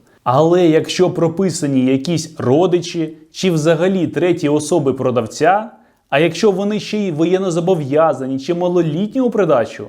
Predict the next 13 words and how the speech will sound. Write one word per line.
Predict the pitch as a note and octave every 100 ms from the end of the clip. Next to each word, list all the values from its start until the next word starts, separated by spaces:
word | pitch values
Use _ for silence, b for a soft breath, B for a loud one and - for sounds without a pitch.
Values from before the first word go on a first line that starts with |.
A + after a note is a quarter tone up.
| b b b b
то | D3
на | C#3+ C3
вас | A#2 C#3+ E3 -
чекатимуть | F#3 C#3 C3+ D#3 D#3 C#3
захоплюючі | C#3+ D3 D3 E3 E3 F3
пригоди. | E3 F3+ E3 D#3+ A2+ G2+ - B B B
Саме | - E3+ D#3+ C3+
це | C3 F3 A#3 B3+ -
ми | C3+ D3+ D3+
не | D3
так | C#3 C3
давно | B2 C3 G3+
обговорили | G3+ C#3+ B2+ A#2 B2+ D#3 G3 G3 G3